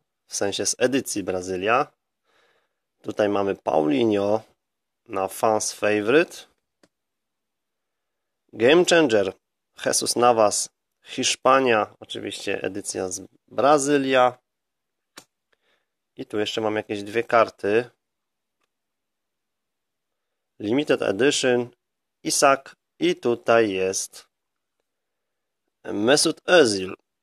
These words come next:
Limitka. No więc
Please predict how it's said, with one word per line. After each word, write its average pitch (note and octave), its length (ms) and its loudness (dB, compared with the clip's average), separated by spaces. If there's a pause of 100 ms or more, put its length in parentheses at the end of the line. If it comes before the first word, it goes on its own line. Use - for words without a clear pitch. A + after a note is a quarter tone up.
(400)
Limitka. G2+ 880 -4 (2750)
No A2 280 -4
więc E3+ 480 -6